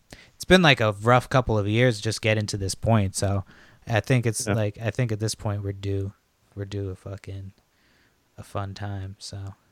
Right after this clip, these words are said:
Speaker 2: Good. Yeah. I, and I hope that your daughter's not born into this crazy, shitty world. I hope it gets better, and I hope things start to get better. And
Speaker 1: Oh,
Speaker 2: I think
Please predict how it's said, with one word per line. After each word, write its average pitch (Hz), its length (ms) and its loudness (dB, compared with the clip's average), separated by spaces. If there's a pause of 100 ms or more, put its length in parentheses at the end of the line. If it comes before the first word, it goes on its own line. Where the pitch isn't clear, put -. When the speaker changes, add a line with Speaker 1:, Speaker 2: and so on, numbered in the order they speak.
(580)
Speaker 2:
Good. 151 240 10
Yeah. 151 220 10
I, 143 60 10 (180)
and 156 120 8
I 151 80 10
hope 170 260 6
that 127 260 8
your 127 200 8
daughter's 123 440 8
not 107 380 4
born 120 260 8
into 117 200 6
this 104 200 4
crazy, 113 440 8
shitty 113 360 8
world. 113 360 10 (300)
I 110 60 8
hope 120 200 10
it 117 60 8
gets 110 220 8
better, 113 400 8
and 87 100 6
I 107 60 8
hope 107 220 6
things 107 220 4
start 107 260 6
to 113 60 4
get 110 180 8
better. 120 280 10
And 101 180 8
Speaker 1:
Oh, - 60 8
Speaker 2:
I 107 100 10
think 95 40 4